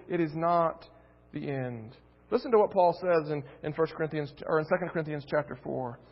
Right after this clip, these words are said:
He says, "The slight and momentary afflictions we face in this life until we die are not worth comparing with the surpassing weight of glory that is being prepared for us." The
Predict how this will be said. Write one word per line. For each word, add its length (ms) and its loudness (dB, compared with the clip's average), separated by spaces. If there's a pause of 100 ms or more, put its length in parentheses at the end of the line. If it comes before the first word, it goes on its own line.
(160)
He 100 -6
says, 260 4
"The 120 0 (160)
slight 400 4
and 220 -2
momentary 720 4
afflictions 500 -2
we 240 -6
face 240 2 (100)
in 160 -2
this 240 0
life 380 6
until 340 4
we 140 0
die 340 4 (220)
are 160 10
not 500 6 (220)
worth 460 6 (300)
comparing 720 0 (200)
with 120 -2
the 160 -2
surpassing 800 -2
weight 300 0
of 180 -4
glory 720 -2 (380)
that 100 2
is 120 -2
being 440 0 (200)
prepared 720 0 (440)
for 220 -8
us." 200 -16 (760)
The 100 -4